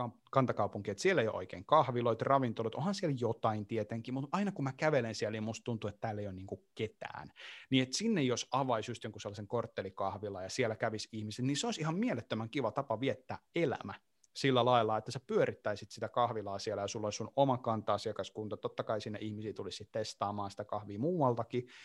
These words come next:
mut et niin kun, ää, kyllä, kyllä mulki on tollainen niin kun ajatus ollut, että, että sellaisen paikan,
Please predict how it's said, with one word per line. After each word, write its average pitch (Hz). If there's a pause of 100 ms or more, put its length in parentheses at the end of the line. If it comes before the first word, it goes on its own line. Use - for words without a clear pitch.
(320)
mut 127
et 131
niin 127
kun, 127 (960)
ää, 123
kyllä, 175
kyllä 190
mulki 202
on 113
tollainen 113
niin 107
kun 110 (360)
ajatus 127
ollut, 131
että, -
että -
sellaisen 110
paikan, 107